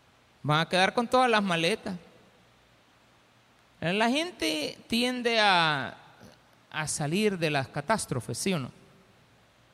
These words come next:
Acaba de existir el terremoto, ¿cuál es el mensaje? Vamos a salir de esta catástrofe. Terremoto del ochenta y seis en El Salvador, vamos a salir de esta catástrofe.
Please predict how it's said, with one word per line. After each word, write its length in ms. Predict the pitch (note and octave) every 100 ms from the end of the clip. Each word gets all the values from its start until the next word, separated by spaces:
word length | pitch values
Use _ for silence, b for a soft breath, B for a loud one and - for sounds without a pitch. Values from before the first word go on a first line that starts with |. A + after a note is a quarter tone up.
| _ _ _ _ _ _
Acaba 400 | - - G#3 A#3+
de 240 | A3+ G#3
existir 460 | F#3+ - E3 E3 G#3
el 80 | G#3+
terremoto, 520 | G#3+ G3+ G#3+ C4+ B3
¿cuál 240 | - E3+
es 80 | F3
el 120 | F3+
mensaje? 480 | F3+ F#3+ - A3 D3+ A2+
Vamos 380 | C#3+ E3 F3
a 40 | E3+
salir 340 | - D#3 F3+
de 80 | E3+
esta 160 | E3 D#3+
catástrofe. 580 | C#3+ C#3 B2+ - G#2 - - _ _ _ _ _ _ _ _ _ _ _ -
Terremoto 500 | E3+ D#3+ F3+ A#3 A#3
del 100 | A3
ochenta 280 | G#3 G3+ F3+
y 40 |
seis 180 | F3 A3
en 80 | G#3
El 100 | F#3+
Salvador, 500 | G3 F3+ G3 A3+ E3
vamos 440 | A#2+ C3 D#3 F3+ F#3
a 40 |
salir 240 | E3+ D#3+
de 60 | F3
esta 160 | E3+ D#3+
catástrofe. 580 | D3+ D3+ C3 C3 A2+